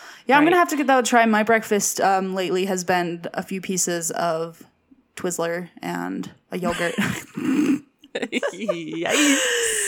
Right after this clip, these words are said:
Speaker 1: Yeah.
Speaker 2: Yeah. But that, I mean, I don't know if I've talked about it on the podcast before, but breakfast is absolutely my favorite. And, like,
Speaker 1: Oh, yeah.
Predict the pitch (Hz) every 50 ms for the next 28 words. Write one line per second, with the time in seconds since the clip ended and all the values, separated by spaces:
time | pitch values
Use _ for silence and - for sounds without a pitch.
0 | 392 392 403 403 403 - - 240 247 240 233 226 226 233 214 190 175 160 135 -
1 | - - 175 - - - - - - - - 220 208 185 190 175 170 175 170 165
2 | 165 190 - - - - - - - - - 226 208 196 - - - 220 202 190
3 | 151 - - - - - - - - _ - - 262 262 254 233 226 - - -
4 | - - - - - _ - - - 226 240 262 247 - - 226 226 220 - 202
5 | 190 - - - 196 220 - - 302 294 294 294 330 302 277 294 294 - 302 302
6 | - - 294 294 - - - 254 - - 262 262 247 226 202 196 - 190 196 -
7 | - - 247 247 - - - - - 190 - - - - 165 160 - - - 185
8 | - 175 170 165 170 160 - - - - - - - - - - - 190 202 185
9 | 196 180 147 110 76 69 62 62 - - 190